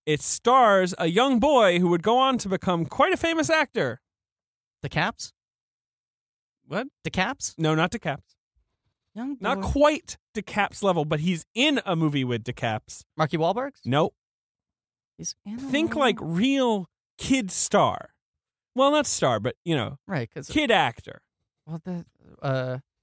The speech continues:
Speaker 2: it's not Lucas Haas. It's not Elijah Wood. I'm trying to think of who.
Speaker 1: He's in a movie with Leo.
Speaker 2: He's
Speaker 1: Just
Speaker 2: in a
Speaker 1: one.
Speaker 2: movie with Leo.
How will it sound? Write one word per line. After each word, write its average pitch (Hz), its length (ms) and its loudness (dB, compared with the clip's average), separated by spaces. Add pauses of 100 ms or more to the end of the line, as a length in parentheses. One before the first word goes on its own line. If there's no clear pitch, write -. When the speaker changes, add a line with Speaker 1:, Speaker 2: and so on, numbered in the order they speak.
(260)
Speaker 2:
it's - 100 -20
not 180 160 -4
Lucas 160 260 -8
Haas. 127 380 -6
It's 131 140 -10
not 156 160 -4
Elijah 143 320 -6
Wood. 127 340 -8
I'm 180 100 -8
trying 208 200 -8
to - 100 -18
think 196 100 -8
of 170 160 -12
who. 208 260 -12 (360)
Speaker 1:
He's 147 140 -2
in 190 100 4
a 240 60 4
movie 240 240 2
with 175 140 2
Leo. 165 340 -4 (320)
Speaker 2:
He's 208 140 -6
Speaker 1:
Just - 100 2
Speaker 2:
in 277 60 0
a - 20 2
Speaker 1:
one. - 120 2
Speaker 2:
movie 277 180 -4
with 269 160 -8
Leo. 240 320 -4